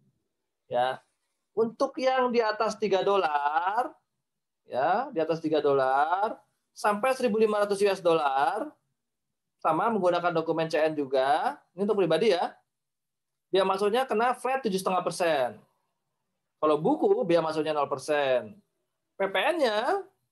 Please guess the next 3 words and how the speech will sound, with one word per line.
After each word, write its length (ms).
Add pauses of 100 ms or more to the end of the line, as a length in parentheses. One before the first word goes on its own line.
(140)
sepuluh 240
persen. 400 (1300)
Ya, 320